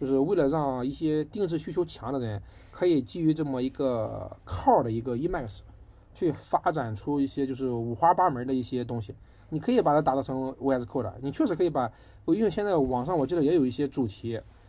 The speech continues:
然后它就是把一些颜色配色跟V S Code 打扮的一模一样。我也，我曾经也用过一段时间，就是那个V S Code 的主题，我发现跟V S Code 也没有什么本质性的区别，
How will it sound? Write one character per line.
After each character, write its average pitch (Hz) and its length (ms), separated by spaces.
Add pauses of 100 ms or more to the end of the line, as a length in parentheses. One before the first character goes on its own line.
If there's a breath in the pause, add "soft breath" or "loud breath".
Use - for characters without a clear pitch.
(180 soft breath)
然 127 120
后 131 280
它 147 300
就 139 140
是 123 400 (280 soft breath)
把 123 160
一 127 40
些 143 100 (400)
颜 123 240
色 147 240
配 151 180
色 120 320
跟 147 420
V 147 120
S 139 100
Code 120 380
打 104 140
扮 143 100
的 135 60
一 151 100
模 139 100
一 135 60
样。 117 140
我 156 120
也， 165 140 (280 soft breath)
我 151 140
曾 180 240
经 185 140
也 127 300
用 170 200
过 151 180
一 127 100
段 135 160
时 110 120
间， 123 140
就 127 80
是 120 100
那 120 120
个 120 120
V 139 140
S 139 100
Code - 140
的 131 80
主 123 120
题， 104 200 (300 soft breath)
我 147 100
发 175 140
现 190 100
跟 180 100
V 180 420
S 170 80
Code 147 260
也 131 120
没 135 140
有 175 80
什 170 120
么 156 80
本 156 180
质 156 100
性 - 100
的 139 80
区 - 200
别， 139 220